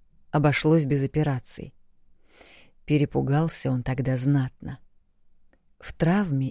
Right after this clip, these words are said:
и выяснилось, что везти пострадавшую некуда. Обычная, к сожалению,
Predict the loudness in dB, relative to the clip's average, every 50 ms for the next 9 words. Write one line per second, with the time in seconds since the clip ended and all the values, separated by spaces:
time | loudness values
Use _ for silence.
0 | -6 _ -2 -2 0 0 0 0 0 0 0 -2 -2 -4 -4 -4 -4 -6 -8 -8
1 | -10 -12 _ _ _ _ _ _ _ _ -10 -6 0 2 2 2 4 0 0 -2
2 | -4 -6 -4 -2 -2 -4 -4 -4 -4 -4 -4 -4 -6 -6 -6 -6 -4 -4 -2 -2
3 | -2 -2 -4 -4 -6 -8 -8 -10 -12 -16 _ _ -20 -20 -20 -20 _ _ _ _
4 | _ _ -20 -20 _ _ _ _ _ -20 -20 -20 -20 -20 -20 _ _ _ 0 0
5 | 2 2 0 0 0 0 -2 -2 -2 -2 -2 -2 -4 -2 -2 -2 0 2 2 2
6 | 2 2 4 4 2 2